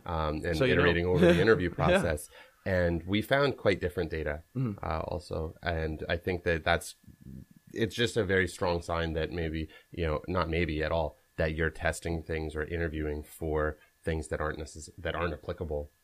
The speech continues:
Speaker 1: to what you're, uh, the data that you're looking at later.
Speaker 2: Sure. Or maybe, like, your, you can figure out, well, maybe your test is broken.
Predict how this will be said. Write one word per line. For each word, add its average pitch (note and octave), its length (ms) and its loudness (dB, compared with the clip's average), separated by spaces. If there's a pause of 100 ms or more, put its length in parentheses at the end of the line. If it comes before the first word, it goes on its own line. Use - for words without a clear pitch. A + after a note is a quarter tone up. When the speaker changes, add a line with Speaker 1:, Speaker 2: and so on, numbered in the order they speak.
Speaker 1:
to D2 320 -2
what D#2 300 -2
you're, D2+ 240 -2 (360)
uh, D2+ 240 -2 (100)
the - 80 -2
data E2 240 0
that D2+ 100 -2
you're D#2+ 140 -2
looking D2+ 220 -4
at C#2+ 120 -8
later. D2+ 200 -2
Speaker 2:
Sure. D3+ 220 4
Or C#3+ 100 4
maybe, D3+ 260 6
like, B2 240 2
your, B2 380 6
you B2 140 0
can C#3 120 -4
figure C3 320 4
out, G#2+ 80 4
well, B2 140 2
maybe C#3 240 2
your E3 180 2
test - 340 -4
is B2+ 80 -6
broken. - 480 -4